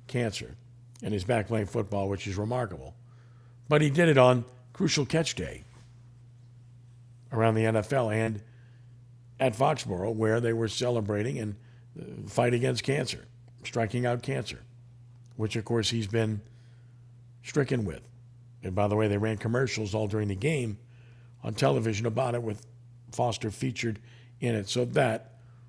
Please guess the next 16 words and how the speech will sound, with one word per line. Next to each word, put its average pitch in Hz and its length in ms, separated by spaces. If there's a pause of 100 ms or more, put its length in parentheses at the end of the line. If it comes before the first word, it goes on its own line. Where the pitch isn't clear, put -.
(240)
was 113 200
also 120 280
good 104 220
to 98 80
see. 85 240
Chris 107 240
Olave 135 520
gets 110 260
in 107 80
the 101 120
end 95 180
zone. 73 200
That's 131 300
good 104 240
to 92 80
see. 64 320